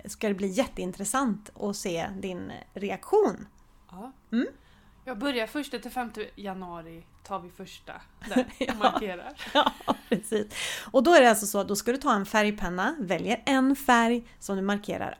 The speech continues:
Speaker 1: all din shopping.
Speaker 2: Mm.
Speaker 1: Inte en soffa,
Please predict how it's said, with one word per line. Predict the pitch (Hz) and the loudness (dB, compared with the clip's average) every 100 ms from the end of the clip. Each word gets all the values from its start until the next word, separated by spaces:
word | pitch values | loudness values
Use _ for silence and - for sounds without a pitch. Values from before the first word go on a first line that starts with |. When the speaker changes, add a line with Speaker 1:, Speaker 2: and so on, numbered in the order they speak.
| - | 4
Speaker 1:
all | 208 339 320 320 - | 6 6 0 -8 -14
din | 190 196 220 - - - | -8 -6 -6 -10 -20 -18
shopping. | - - - - - - _ _ - | -12 0 2 0 -12 -16 _ _ -10
Speaker 2:
Mm. | 254 381 _ _ _ - - - - - | -10 -10 _ _ _ -20 -20 -20 -20 -2
Speaker 1:
Inte | 285 262 214 220 | 6 8 8 4
en | 202 | 4
soffa, | 202 - 226 - - - - 160 - | 2 2 0 -2 -10 -12 -6 -4 -4